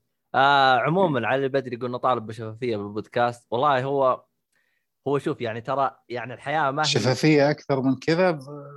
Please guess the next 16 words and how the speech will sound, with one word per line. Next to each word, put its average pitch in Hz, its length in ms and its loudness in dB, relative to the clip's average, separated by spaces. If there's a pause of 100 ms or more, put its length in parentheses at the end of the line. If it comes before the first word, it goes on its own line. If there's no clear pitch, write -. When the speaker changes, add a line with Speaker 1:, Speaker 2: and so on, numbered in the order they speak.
(100)
Speaker 1:
يد-، 143 140 -6
يد-، 143 240 -2 (120)
Speaker 2:
يصير - 340 -2
قلة 151 340 0
أدب 151 380 0
يعني. 113 180 -10 (1400)
<clears throat> - 480 -6 (1000)
راح 202 280 2
صوتك، 175 460 -2
العب 160 300 -6
بيسك، 151 400 -8
قرب. 147 340 -2 (340)
Speaker 1:
<laughs> 392 920 -4
لا، 214 260 2
لا، 175 200 0
زي-، 151 240 -4